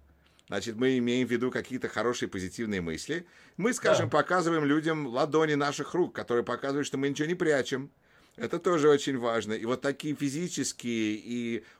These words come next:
Speaker 1: устные сигналы помогают публике понять, что мы, э, относимся к ним хорошо, имеем что-то, так сказать, хорошее. Если приходит медсестра и говорят: "Ты с-, заболеешь,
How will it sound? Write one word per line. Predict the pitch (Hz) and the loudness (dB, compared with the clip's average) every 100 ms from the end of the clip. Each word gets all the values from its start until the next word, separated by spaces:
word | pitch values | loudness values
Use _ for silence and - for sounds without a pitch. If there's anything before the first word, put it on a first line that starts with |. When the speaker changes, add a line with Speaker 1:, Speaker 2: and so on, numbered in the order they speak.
| - | -10
Speaker 1:
устные | 135 - 127 117 | -10 -6 -2 -2
сигналы | - 127 120 196 208 151 | -2 -6 -2 0 2 2
помогают | 117 117 110 156 185 - | 2 -2 2 4 4 0
публике | 151 156 143 110 | -2 -2 -4 -4
понять, | - 120 104 120 - _ - _ | -2 0 2 0 -4 _ -20 _
что | - 127 139 | -2 0 2
мы, | 160 113 123 143 | 2 0 0 -4
э, | - 104 101 95 98 98 | -6 -4 -2 -2 -4 -4
относимся | 107 120 120 139 131 | -2 -2 -2 -4 -4
к | |
ним | 123 107 | -4 -4
хорошо, | 127 113 - 185 156 | 0 -2 0 2 2
имеем | 127 151 | 2 -2
что-то, | - 143 123 | -2 -2 -2
так | 131 | -6
сказать, | - 131 | -4 -6
хорошее. | - 170 160 - 85 | -2 2 2 0 -6
Если | 92 117 | -4 -4
приходит | 131 147 151 123 | -4 -2 -2 0
медсестра | 127 - 120 - 135 160 - - - - | -4 -4 -10 -4 -2 -2 -4 -18 -20 -12
и | 98 | -4
говорят: | 113 113 110 - - - _ | 0 2 0 -4 -20 -20 _
"Ты | 175 185 151 | 0 2 -2
с-, | 104 - - - | -4 -8 -10 -14
заболеешь, | - 85 117 147 214 226 - - - | -14 -4 2 6 8 8 6 -6 -14